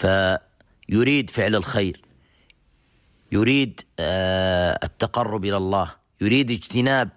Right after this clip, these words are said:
الشر. فإذا صام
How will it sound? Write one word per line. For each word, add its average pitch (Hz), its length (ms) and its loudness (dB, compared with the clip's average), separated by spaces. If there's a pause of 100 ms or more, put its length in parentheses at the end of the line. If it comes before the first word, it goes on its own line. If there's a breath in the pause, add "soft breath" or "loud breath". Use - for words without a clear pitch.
(960)
الشر. 95 500 0 (1300 soft breath)
فإذا 101 1400 -2
صام 160 460 0